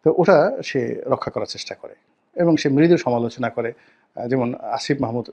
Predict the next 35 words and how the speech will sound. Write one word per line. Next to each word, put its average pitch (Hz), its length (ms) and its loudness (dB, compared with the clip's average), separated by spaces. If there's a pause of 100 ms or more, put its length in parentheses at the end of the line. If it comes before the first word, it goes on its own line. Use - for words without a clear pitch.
সজীব 127 320 -2
ভুঁইয়াকে 113 260 -4
সে 123 140 -8
মৃদু 117 300 0 (340)
সমালোচনা 131 480 2
করেছিল। 120 460 -6 (580)
তারপরে, 127 420 2
আহ, - 640 -4
আসিফ - 200 -2
মাহমুদ 123 240 0
সজীব 120 360 -2
ভুঁইয়া 117 200 -2
যখন 110 440 -6 (460)
লন্ডন, 123 360 0
মানে 117 240 -6 (180)
প্যারিসে 127 300 2
গিয়ে 120 120 0
তার 113 120 -4
সঙ্গে 113 220 -6
দেখা 113 180 -2
করলো, 113 320 -6 (320)
তিনি 123 120 -4
ছবি 117 240 -2
তুললেন, 113 280 -6
এরপর 175 280 -2
থেকে - 220 -8
তিনি 139 180 0
তাকে 123 200 -2
ছোট 127 220 -6
ভাই 113 180 -2
হিসেবে, 113 440 -4 (520)
বা 127 340 2 (340)
পিনাকির 151 300 2
যে 131 120 4
বয়স, 117 500 0